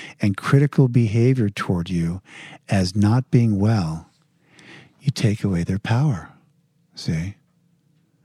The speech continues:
Now, how do we do this? How do we go about this, this psychic change, this, this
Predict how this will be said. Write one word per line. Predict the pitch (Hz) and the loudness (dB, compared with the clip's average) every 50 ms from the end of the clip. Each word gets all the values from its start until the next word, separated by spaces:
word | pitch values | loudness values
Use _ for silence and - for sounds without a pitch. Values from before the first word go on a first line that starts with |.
| _ - - - - - - - - | _ -20 -20 -20 -20 -20 -20 -2 0
Now, | 127 131 | 2 2
how | 120 113 123 160 175 185 | 2 2 4 4 4 4
do | 190 185 | 4 4
we | 175 175 165 | 4 4 4
do | 143 127 143 165 175 170 | 4 4 4 4 4 4
this? | 123 107 95 95 - | 4 2 0 -2 -2
How | - 127 139 156 | 0 2 2 4
do | 160 170 156 | 4 4 4
we | 139 139 147 143 131 | 4 4 4 2 4
go | 120 131 135 135 131 | 2 2 4 4 2
about | 123 113 104 120 123 127 117 101 98 - - - - _ - - - - - - - _ _ | 2 2 2 2 2 2 2 0 -2 -4 -6 -12 -20 _ -20 -20 -20 -20 -20 -20 -20 _ _
this, | - 120 113 113 110 - - - - | 2 2 2 2 0 -2 -4 -8 -8
this | 202 170 120 110 104 - | -8 -2 -2 0 0 -2
psychic | - - - 120 117 120 - - 120 104 - | -4 -4 -2 0 0 0 0 -2 -6 -6 -6
change, | - - - 147 135 120 113 107 104 101 98 98 | -8 0 2 2 4 4 2 2 2 0 -2 -2
this, | 98 107 104 92 - - | 0 0 0 0 -2 -4
this | - - 110 98 | -2 -2 -2 -2